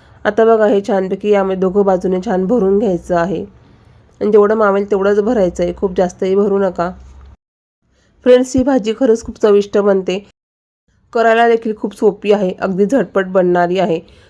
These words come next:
तुम्ही डब्याला देऊ शकता, तुम्ही मुलांच्या टिफिनला देखील ही भाजी देऊ शकतात किंवा तुम्हाला आता गौरी गणपतीला जर नैवेद्य म्हणून करायची असेल, ते देखील तुम्ही करू शकतात. फक्त एकच आहे की लसूण हा स्किप करायचा आहे.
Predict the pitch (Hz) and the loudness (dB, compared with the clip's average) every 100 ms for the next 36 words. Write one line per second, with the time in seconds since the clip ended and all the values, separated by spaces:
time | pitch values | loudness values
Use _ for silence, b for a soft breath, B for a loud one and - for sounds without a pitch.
0 | b 202 196 190 185 185 185 180 185 190 | b 2 2 2 2 0 0 -2 -2 -6
1 | - 170 170 180 180 180 180 175 - 185 | -4 -4 -2 0 0 0 -2 -2 -8 -6
2 | 196 196 190 185 202 196 196 170 175 170 | 0 0 -2 -4 -2 0 0 0 0 0
3 | 180 185 - 170 180 b b b - 208 | 0 -4 -4 -6 -6 b b b 0 2
4 | 196 196 185 185 190 190 185 185 185 185 | 2 0 0 -2 -2 0 0 -2 -2 -6
5 | 185 185 190 185 180 175 180 190 185 185 | -2 0 0 -2 -2 -2 0 0 -2 -2
6 | 175 170 190 185 185 180 185 180 220 180 | -2 0 -2 0 -2 0 -2 0 -4 -4
7 | 196 185 180 175 180 185 180 175 - 190 | -2 0 0 0 -2 -6 -4 -6 -6 -8
8 | 180 190 185 196 185 175 190 196 B B | -4 -4 -2 -6 -4 -6 -6 -8 B B
9 | B - 190 202 196 185 - 196 190 196 | B 0 2 2 2 0 -2 -6 -4 0
10 | 175 170 165 170 170 | 0 0 -2 -4 -4